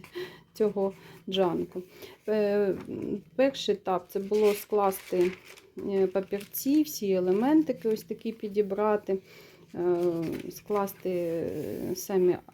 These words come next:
тетрадочки. Бо, е, мені х-,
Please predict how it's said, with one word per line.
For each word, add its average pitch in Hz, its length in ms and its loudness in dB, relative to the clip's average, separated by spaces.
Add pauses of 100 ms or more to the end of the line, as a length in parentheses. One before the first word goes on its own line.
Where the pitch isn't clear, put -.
(380)
тетрадочки. 254 840 -4 (2500)
Бо, 202 340 -2
е, 202 280 4
мені 208 380 2
х-, - 120 -8